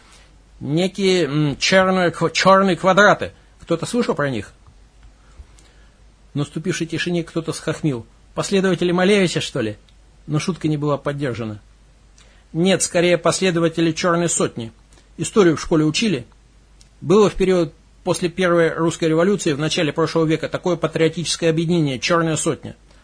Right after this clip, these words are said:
Сыграло, между прочим, немалую роль в подавлении революционных выступлений и охране правопорядка.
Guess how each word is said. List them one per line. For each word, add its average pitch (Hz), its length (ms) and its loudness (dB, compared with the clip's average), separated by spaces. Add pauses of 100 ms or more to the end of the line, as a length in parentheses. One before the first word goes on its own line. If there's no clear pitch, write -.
Сыграло, 180 460 2
между 160 300 0
прочим, 135 360 -4
немалую 170 460 2
роль 185 160 0
в - 100 -12
подавлении 156 480 0
революционных 156 600 0
выступлений 165 540 -2
и 135 160 -8
охране 147 360 -2
правопорядка. 151 640 -2